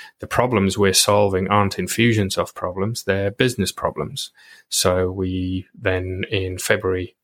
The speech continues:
twenty twenty, we launched Macanta as a fully standalone product, um, full A P I and Zapier integration and stuff, so you can still link it to platforms like Infusionsoft,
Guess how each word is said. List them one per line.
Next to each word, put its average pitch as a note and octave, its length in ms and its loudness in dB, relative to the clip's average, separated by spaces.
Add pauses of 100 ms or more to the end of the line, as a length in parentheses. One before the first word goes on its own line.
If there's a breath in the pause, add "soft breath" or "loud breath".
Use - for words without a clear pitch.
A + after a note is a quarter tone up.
(140)
twenty F#2+ 260 -2
twenty, D#3 480 2 (400 loud breath)
we G2 160 2
launched G2 440 2
Macanta F#2+ 600 -2
as F#2+ 220 -4
a F#2+ 220 -2 (100)
fully F#2+ 320 0
standalone F#2+ 760 -2
product, F#2+ 520 -2 (500 loud breath)
um, F#2 300 -4
full A#2+ 300 2
A A2 140 2
P G2+ 220 2
I G2 300 4
and F#2 360 -2
Zapier F#2+ 440 0
integration G2 600 0
and G#2 120 -4
stuff, - 240 0
so - 120 -4
you G2 80 -2
can - 140 -10
still G#2 340 2
link G#2 320 2
it - 140 0
to F#2+ 100 -4
platforms F#2+ 600 -2
like G#2 240 2
Infusionsoft, - 840 -4